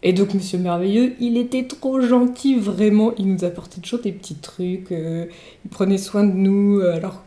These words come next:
qu'on prenait soin de lui. Enfin, c'était, euh, une espèce de, d'échange comme ça, euh. Et le jour où ça a été un peu moins bien pour lui, et bah, du coup, euh, j'ai dit à Poppy, euh, «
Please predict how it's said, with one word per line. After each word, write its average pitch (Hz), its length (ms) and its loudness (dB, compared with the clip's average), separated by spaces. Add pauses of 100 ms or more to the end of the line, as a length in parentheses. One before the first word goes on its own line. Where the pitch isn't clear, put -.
qu'on 170 60 -6
prenait 170 260 -4
soin 196 260 -2
de 196 140 0
lui. 208 260 2
Enfin, 175 200 -4
c'était, 170 380 -6
euh, 170 220 -4 (320)
une 185 100 -8
espèce 180 340 -8
de, 170 320 -6 (560)
d'échange 196 500 -4
comme 180 180 -4
ça, 202 200 -10
euh. 180 340 -6 (1300)
Et 170 100 -4
le 175 200 -4
jour 202 240 0
où 214 80 2
ça 196 140 -4
a - 20 -2
été 170 140 -6
un 165 100 -2
peu 180 140 -6
moins 190 200 -2
bien 190 200 -2
pour 175 220 -8
lui, 202 360 -4 (1040)
et 156 80 -10
bah, 160 140 -2
du 165 120 -4
coup, 208 300 -4
euh, 160 880 -4
j'ai 160 180 -4
dit 170 200 0
à 180 60 0
Poppy, 185 520 -4
euh, « 175 220 -2